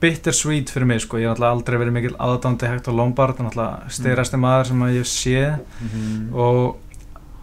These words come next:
Speaker 1: alltaf einhvern veginn svona, svona leiðilega sögur af honum, hann sé bully og hann sé bara að fara og vilji sparra við, sko, svona nýliða í gimminu.
Speaker 2: Alltaf Henderson var tekinn fyrir styrra líka.
Speaker 1: Ekki beint, sko, hann
Speaker 2: Var
Speaker 1: er alltaf
Speaker 2: það
Speaker 1: bara
Speaker 2: ekki?
Speaker 1: tier T, hann er aldrei fallið á liðbröð, sko.
Speaker 2: Var það bara tier T?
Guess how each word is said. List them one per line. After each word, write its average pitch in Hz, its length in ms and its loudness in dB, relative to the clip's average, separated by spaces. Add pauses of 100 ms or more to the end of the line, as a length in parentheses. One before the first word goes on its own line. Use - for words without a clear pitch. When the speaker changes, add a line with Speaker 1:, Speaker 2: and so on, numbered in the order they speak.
(160)
Speaker 1:
alltaf - 160 -8 (100)
einhvern 127 100 2
veginn 127 100 4
svona, 135 220 2
svona 131 160 4
leiðilega 139 340 2
sögur 147 720 2 (100)
af 143 140 2
honum, 147 240 2
hann 135 120 4
sé 143 140 -2 (120)
bully 139 500 2
og 135 60 4
hann 135 80 4
sé 135 400 0
bara 123 360 0
að - 40 -10
fara 123 480 2
og 123 180 -2
vilji 131 280 2
sparra 131 360 2
við, 135 120 2
sko, 127 320 0 (280)
svona 127 240 2
nýliða 151 580 2 (200)
í 143 120 -4
gimminu. 151 460 4 (460)
Speaker 2:
Alltaf 101 140 -8
Henderson 120 400 0
var 110 100 -2
tekinn 120 240 -2
fyrir 117 160 -2
styrra 120 280 -2
líka. 123 220 -2 (1160)
Speaker 1:
Ekki - 480 -6 (200)
beint, 156 300 0
sko, - 200 -4
hann 110 80 2
Speaker 2:
Var 113 80 0
Speaker 1:
er - 20 -6
alltaf 120 100 0
Speaker 2:
það 113 40 2
Speaker 1:
bara 117 80 -2
Speaker 2:
ekki? - 80 -8
Speaker 1:
tier 135 160 2
T, 135 340 0
hann 135 120 0
er 139 40 4
aldrei 127 180 2
fallið 165 200 2
á 120 80 2
liðbröð, 120 320 -2
sko. 147 160 -12
Speaker 2:
Var 120 120 0
það 120 100 -2
bara 120 140 0
tier 123 240 0
T? 120 180 -6